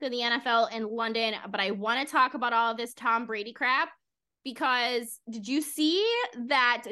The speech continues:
Giselle was going out with, like, her jujitsu trainer now or whatever?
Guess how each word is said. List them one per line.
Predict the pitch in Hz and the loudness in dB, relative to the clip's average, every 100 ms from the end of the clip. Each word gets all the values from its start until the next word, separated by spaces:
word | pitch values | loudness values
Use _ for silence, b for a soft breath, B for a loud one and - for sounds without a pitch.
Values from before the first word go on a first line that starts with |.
| 226 | -8
Giselle | 262 240 226 240 196 180 196 | -6 -2 2 4 4 2 -2
was | 214 226 | -4 -2
going | 254 262 330 | 2 4 4
out | 311 233 220 226 | 4 4 4 0
with, | 226 226 | -2 0
like, | 214 | -4
her | - 240 220 | -2 -2 -2
jujitsu | 202 240 202 208 196 196 262 | -2 -6 -6 -4 -4 -2 -6
trainer | 247 262 254 254 | -2 0 2 2
now | 262 262 262 | 2 4 4
or | 254 | 2
whatever? | 269 269 277 277 285 | 2 2 2 2 2